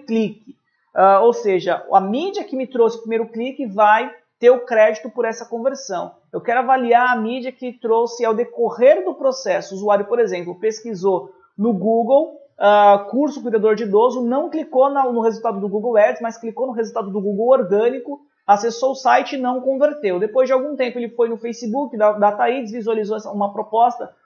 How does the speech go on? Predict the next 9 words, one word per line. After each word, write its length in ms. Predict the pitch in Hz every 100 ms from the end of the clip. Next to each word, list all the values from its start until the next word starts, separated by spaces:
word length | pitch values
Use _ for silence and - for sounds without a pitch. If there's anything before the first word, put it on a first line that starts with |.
| _
do 140 | 196 262
curso, 520 | 233 269 302 294 262
clicou, 500 | 269 269 - 262 302
foi 200 | 294 277
pro 140 | 277
site, 400 | 269 254 262 269
mas 180 | 277 262
não 160 | 233 240
converteu. 580 | 247 254 269 - 175